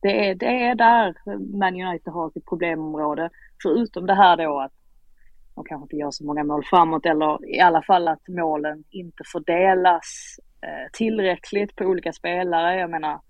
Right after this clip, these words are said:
redan nämna McTominay är deras bästa målskytt den här säsongen. Det, det säger ju rätt så mycket. Så att, ehm, nej, det här är ju, åh, vad ska man säga? Det, det var ju verkligen inte vad Ten Hag behövde. Det var inte Man Uniteds värsta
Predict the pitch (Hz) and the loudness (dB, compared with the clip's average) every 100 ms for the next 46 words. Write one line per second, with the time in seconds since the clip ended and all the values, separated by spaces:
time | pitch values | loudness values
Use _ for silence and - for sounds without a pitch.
0 | 185 - 165 170 160 165 165 160 156 - | -20 -12 -6 -4 -4 -4 -6 -4 -4 -6
1 | - 180 170 - 175 156 156 185 175 160 | -14 -8 -6 -6 -6 -6 -6 -6 -4 -6
2 | 147 - 156 - 147 156 160 - 165 - | -6 -8 -12 -10 -12 -8 -10 -8 -10 -6
3 | 160 151 - 240 185 156 151 160 151 - | -8 -8 -8 -2 -2 -2 -6 -6 -6 -6
4 | 185 165 180 156 160 190 185 - 175 175 | -6 0 2 2 4 4 4 0 -6 -6
5 | - - - - - - - - - 185 | -6 -6 -8 -10 -20 -20 -20 -4 4 4
6 | - - 190 185 175 180 180 - - - | 4 0 4 4 2 -2 -8 -12 -12 4
7 | 202 220 220 - - - 202 - 202 180 | 6 8 6 -2 -10 -6 -4 2 2 2
8 | 196 190 180 175 165 160 - - - - | -4 -4 -4 -4 -6 -10 -18 -20 -20 -20
9 | - - - - - _ _ _ _ _ | -20 -20 -20 -20 -20 _ _ _ _ _
10 | - - - - 170 - 170 170 180 190 | -12 -10 -10 -14 -18 -16 -16 -12 -6 -4
11 | 165 151 - - _ 220 202 - 208 214 | -4 -8 -18 -20 _ -6 -6 -10 -4 2
12 | 220 214 202 196 190 180 202 - - 196 | 4 4 4 2 2 2 2 0 -6 -6
13 | 196 202 - 165 165 - 175 170 156 175 | -6 -6 -6 -6 -6 -6 -2 -2 -2 -4
14 | 185 160 202 285 285 247 254 247 254 214 | -4 -2 2 4 4 4 2 2 0 -2
15 | 208 190 208 185 - | -4 0 2 2 -2